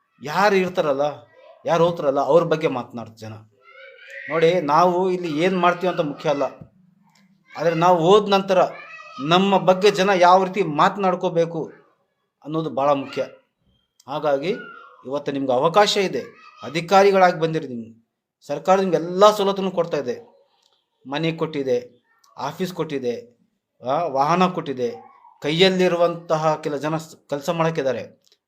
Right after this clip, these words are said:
ಆ, ನಿಮ್ ಕೈ ಕೆಳಗಡೆ ಪಿ ಒನ್ ಅಂತ ಇದ್ದಾರೆ, ಪಿ ಎ ಅಂತ ಇದ್ದಾರೆ, ಎಲ್ಲವನ್ನು ಇಟ್ಕೊಂಡು ಸಹ ನೀವು ಯಾವುದೇ ಕೆಲಸ ಮಾಡಿಲ್ಲ ಅಂತಂದ್ರೆ ಲಾಭ ಇಲ್ಲ. ಹಾಗಾಗಿ ಅವಕಾಶ ಸಿಕ್ಕಿದೆ, ಜನರ ಸೇವೆ ಮಾಡಿ.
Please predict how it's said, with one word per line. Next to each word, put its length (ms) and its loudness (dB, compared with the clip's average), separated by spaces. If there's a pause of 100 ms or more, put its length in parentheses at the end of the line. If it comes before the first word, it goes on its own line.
(160)
ಆ, 160 -8 (120)
ನಿಮ್ 180 -6
ಕೈ 160 0
ಕೆಳಗಡೆ 800 -4 (460)
ಪಿ 120 0
ಒನ್ 180 4
ಅಂತ 160 -2
ಇದ್ದಾರೆ, 340 -2 (680)
ಪಿ 80 -8
ಎ 180 4
ಅಂತ 160 2
ಇದ್ದಾರೆ, 560 -2
ಎಲ್ಲವನ್ನು 400 4
ಇಟ್ಕೊಂಡು 420 2
ಸಹ 200 -2
ನೀವು 600 -6
ಯಾವುದೇ 460 4
ಕೆಲಸ 260 0
ಮಾಡಿಲ್ಲ 320 -4
ಅಂತಂದ್ರೆ 360 -8
ಲಾಭ 300 -4
ಇಲ್ಲ. 160 -6 (1400)
ಹಾಗಾಗಿ 520 -4 (380)
ಅವಕಾಶ 400 2
ಸಿಕ್ಕಿದೆ, 760 -8 (100)
ಜನರ 340 0
ಸೇವೆ 300 0
ಮಾಡಿ. 340 -2